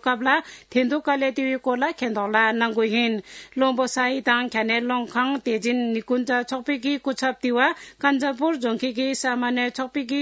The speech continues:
चो दुर्गा दत्त बहरा, कञ्चनपुर जोङ्खी की चो नारायण प्रसाद सापकोटा ताङ भीम दत्त ठोङ्गेर आङ चुरु की वारा चिक्याप केशव सिंह बिष्ट की साङ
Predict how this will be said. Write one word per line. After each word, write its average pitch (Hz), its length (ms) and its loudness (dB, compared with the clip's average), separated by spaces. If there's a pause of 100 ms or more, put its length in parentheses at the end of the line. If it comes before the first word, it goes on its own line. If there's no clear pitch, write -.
(140)
चो 240 120 0 (240)
दुर्गा 214 240 0 (100)
दत्त 220 180 -2 (160)
बहरा, 220 400 2 (380)
कञ्चनपुर 269 680 0
जोङ्खी 233 280 0 (100)
की 269 80 0 (240)
चो 254 120 2 (200)
नारायण 233 400 0
प्रसाद 240 320 -2
सापकोटा 240 560 0 (100)
ताङ 285 220 2 (320)
भीम 269 340 4
दत्त 254 320 0
ठोङ्गेर 233 360 0
आङ 247 120 0 (140)
चुरु 247 340 0
की 269 240 -2
वारा 226 240 2 (140)
चिक्याप 269 360 -2
केशव 269 360 -4
सिंह 294 260 2
बिष्ट 233 180 -2 (140)
की 240 220 -4
साङ 294 200 0